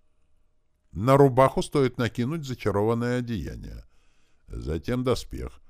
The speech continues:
прикрыть всю эту прелесть мантией или плащом. Затем перепоясаться ремнем, понятно, что лучше тоже мажеским.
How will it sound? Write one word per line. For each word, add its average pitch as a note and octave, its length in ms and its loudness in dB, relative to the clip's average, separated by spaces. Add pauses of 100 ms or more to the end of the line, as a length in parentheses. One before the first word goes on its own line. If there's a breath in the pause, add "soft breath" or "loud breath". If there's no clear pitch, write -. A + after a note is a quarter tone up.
(340)
прикрыть D3+ 440 4
всю D3+ 100 6
эту C3+ 200 6
прелесть A#2 360 2
мантией C#3+ 400 0
или A#2 100 0
плащом. - 540 -6 (1120)
Затем D2 420 -10
перепоясаться C#2+ 840 -6
ремнем, C#2+ 380 -8
понятно, F#2 540 -2
что - 180 -6
лучше F#2 300 -4
тоже E2+ 300 -6
мажеским. - 600 -14